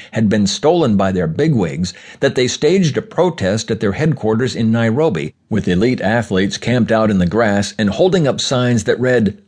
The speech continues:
"Blood Suckers." Some of the runners never finished school. Now, one question the Kenyan detectives are trying to answer is whether Nike intentionally made it easy for the officials to pocket the money. U S diplomats in Nairobi,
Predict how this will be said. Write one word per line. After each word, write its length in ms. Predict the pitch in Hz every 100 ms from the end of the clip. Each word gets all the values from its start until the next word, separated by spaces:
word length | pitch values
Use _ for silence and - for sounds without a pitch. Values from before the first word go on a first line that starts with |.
| _
"Blood 500 | 98 92 135 147 131 - -
Suckers." 760 | - - 156 147 - 110 - - _ _ _ _ -
Some 240 | 127 110
of 80 | 85
the 60 | 82
runners 320 | 80 67 87
never 200 | 78 64
finished 400 | - 73 57 -
school. 480 | - 90 62 50 - _ _ _ _ _ _ _ -
Now, 340 | 147 175 151 -
one 320 | - 139 202
question 400 | 196 117 110 -
the 80 | 104
Kenyan 360 | 95 113 107 98
detectives 520 | 90 98 101 104 90
are 80 | 95
trying 300 | - 98 95
to 180 | 95 110
answer 420 | 120 113 80 -
is 200 | 113 110
whether 300 | 101 127 147
Nike 400 | 107 120 165 160 -
intentionally 800 | 104 101 - 175 190 156 107 104
made 240 | 101 98
it 120 | 98 -
easy 360 | 165 175 120
for 160 | 95 113
the 140 | 107
officials 480 | 101 104 90 127 123
to 120 | -
pocket 400 | - 82 85 92
the 80 | -
money. 460 | 131 151 113 - - _ _ _ _ _ _ _ -
U 180 | 117 123
S 140 | 110
diplomats 520 | - 117 120 104 98
in 120 | 101 92
Nairobi, 640 | 95 87 107 107 101